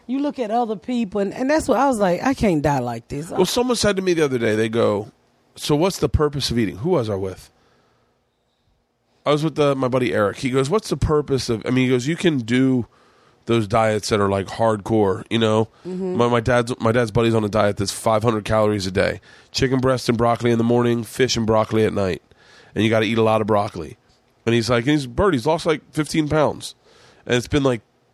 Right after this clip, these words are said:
Speaker 2: three weeks, two weeks. And I was like, "Wow." And my buddy's like, "Well, yeah, you can do that, but then when you get off it,"
Speaker 1: You go back fat.
Speaker 2: you go back fat. And that's what happens to me, is I go, I go healthy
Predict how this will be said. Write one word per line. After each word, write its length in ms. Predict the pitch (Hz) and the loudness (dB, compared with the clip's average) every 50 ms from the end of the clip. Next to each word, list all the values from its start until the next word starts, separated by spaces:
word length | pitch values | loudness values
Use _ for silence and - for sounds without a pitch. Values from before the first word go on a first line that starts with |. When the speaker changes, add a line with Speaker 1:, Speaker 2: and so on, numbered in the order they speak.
| _ | _
Speaker 2:
three 260 | - 175 170 180 180 | -2 0 0 2 2
weeks, 280 | 175 156 135 110 - - | 2 0 0 -2 -4 -8
two 160 | - - 165 160 | -2 0 2 2
weeks. 260 | 147 127 - - - | 2 0 0 -4 -4
And 100 | 110 113 | 0 0
I 40 | 120 | 0
was 140 | 123 120 123 | 0 2 0
like, 180 | 131 120 110 | 0 0 0
"Wow." 340 | 107 117 135 156 143 120 101 _ - - - - - - _ _ _ _ _ _ | -2 -2 0 0 0 -2 -4 _ -16 -20 -20 -20 -20 -20 _ _ _ _ _ _
And 100 | 139 143 | 2 2
my 100 | 151 156 | 2 2
buddy's 240 | 160 175 175 147 151 | 2 2 2 2 0
like, 100 | 147 - | 0 0
"Well, 100 | 156 190 | 0 0
yeah, 60 | 240 226 | 2 0
you 100 | 208 196 | 0 0
can 140 | - 190 170 | -2 -2 0
do 100 | 175 226 | 0 0
that, 200 | 202 170 139 127 | 2 2 0 0
but 80 | - 131 | 0 0
then 120 | 165 165 | 0 0
when 120 | 165 165 156 | 0 0 -2
you 80 | 147 | 0
get 140 | 131 135 127 131 | 0 0 0 2
off 280 | 165 226 233 - - | 2 0 -2 -2 -2
it," 200 | 127 107 - - _ _ _ - _ | -2 -2 -2 -4 _ _ _ -12 _
Speaker 1:
You 160 | - 220 247 | -2 -2 0
go 180 | 175 247 233 226 | 0 0 0 2
back 200 | 202 240 247 240 | 0 0 -2 -2
fat. 320 | - - 302 302 285 - - | 0 0 0 0 2 0 -2
Speaker 2:
you 60 | 180 | 0
go 80 | 214 214 | 0 2
back 180 | 208 226 214 | 0 0 -2
fat. 380 | - - 302 285 220 143 - - _ _ _ _ | 0 -2 0 2 2 0 -2 -4 _ _ _ _
And 100 | 160 185 | 0 0
that's 180 | 269 294 - | 0 0 0
what 60 | 254 233 | 0 0
happens 180 | 196 185 170 | 0 -2 -2
to 80 | 156 165 | -2 -2
me, 180 | 175 247 311 262 | 0 2 0 0
is 200 | - - 156 143 | 2 0 0 0
I 100 | 170 175 | 0 0
go, 280 | 185 196 202 185 175 - - - - - - - - - - - | 0 0 0 0 0 -2 -6 -14 -14 -14 -16 -18 -20 -20 -8 -4
I 100 | - 170 | -4 -2
go 380 | 180 226 220 202 185 165 - _ | 0 0 0 2 2 0 -2 _
healthy 720 | - - - 165 202 240 226 - - 170 156 160 180 185 | -8 -6 -2 0 0 -2 -2 -2 -2 0 0 0 -4 -8